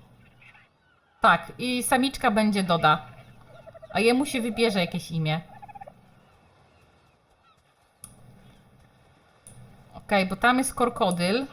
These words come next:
Trzeba uważać. Chodź, Dodo. Dodo umie pływać? Chodź.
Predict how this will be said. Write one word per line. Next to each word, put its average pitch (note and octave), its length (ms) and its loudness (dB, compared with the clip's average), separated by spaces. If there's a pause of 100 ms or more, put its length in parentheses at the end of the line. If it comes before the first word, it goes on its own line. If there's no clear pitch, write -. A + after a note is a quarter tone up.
(400)
Trzeba - 260 0
uważać. D#3+ 680 0 (2000)
Chodź, A3 340 0
Dodo. E3 380 -2 (1900)
Dodo A#3 240 4
umie A#3+ 280 0
pływać? A3+ 440 2 (4000)
Chodź. G3+ 340 0